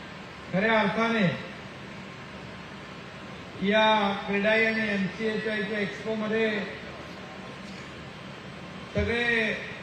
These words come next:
स्टॉल धारक आहेत, सगळे डेव्हलपर आहेत, बँका आहेत आणि हाऊसिंगचे प्रकल्प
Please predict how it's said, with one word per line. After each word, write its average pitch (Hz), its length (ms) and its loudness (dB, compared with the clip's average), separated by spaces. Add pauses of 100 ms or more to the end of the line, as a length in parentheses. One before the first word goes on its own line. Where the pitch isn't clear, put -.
(140)
स्टॉल 226 400 2
धारक 214 340 4
आहेत, 220 340 8 (1040)
सगळे 214 240 4
डेव्हलपर 208 580 2
आहेत, 220 380 4 (1000)
बँका 202 600 2
आहेत 220 500 4 (1000)
आणि 233 520 2 (1500)
हाऊसिंगचे 220 520 0
प्रकल्प 214 480 -2